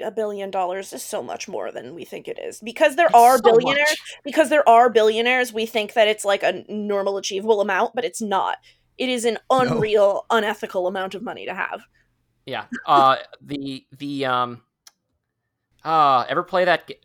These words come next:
Speaker 2: I'm not gonna go on that. We're at, that's too far off topic.
Speaker 1: <laughs>
Speaker 3: No, no, no. That's what this show's for, dude.
Speaker 2: Ever play that, uh, that really good point and click game, uh, You Are Jeff Bezos?
Speaker 3: No.
Speaker 1: I have.
Speaker 2: It,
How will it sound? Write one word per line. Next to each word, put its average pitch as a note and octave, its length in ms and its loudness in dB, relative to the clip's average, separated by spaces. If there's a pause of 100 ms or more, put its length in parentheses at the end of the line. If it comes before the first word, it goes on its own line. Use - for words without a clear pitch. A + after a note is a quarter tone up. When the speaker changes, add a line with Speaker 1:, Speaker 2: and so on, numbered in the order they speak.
Speaker 2:
I'm D3+ 120 2
not C#3+ 120 4
gonna A2+ 80 -18
go A2 80 -4
on A2 80 -6
that. A#2+ 200 -10
We're C3 80 0
at, A2 100 -2
that's C3 180 -6
too - 160 -12
far A#2+ 220 -2
off - 80 -8
topic. - 420 -18
Speaker 1:
<laughs> E4+ 340 6
Speaker 3:
No, C4+ 160 6
no, F3 100 0
no. F#3+ 140 2
That's B2+ 320 -2
what B3 120 2
this A3 120 -4
show's G3+ 240 0
for, F3 240 0
dude. C3+ 220 -4 (400)
Speaker 2:
Ever B3 180 4
play B3+ 220 0
that, G#3+ 220 4
uh, F3 240 6
that D3 220 -2
really D3+ 260 -6
good D3 360 -4
point D3+ 200 -4
and C#3+ 80 -18
click C#3+ 220 -8
game, C3+ 460 -4
uh, B2 480 2
You C3+ 220 -2
Are C#3+ 120 6
Jeff C#3 220 -4
Bezos? C#3 540 -8 (240)
Speaker 3:
No. C#3+ 680 -2 (600)
Speaker 1:
I G#3+ 100 0
have. G3+ 380 0 (100)
Speaker 2:
It, C#3 140 -10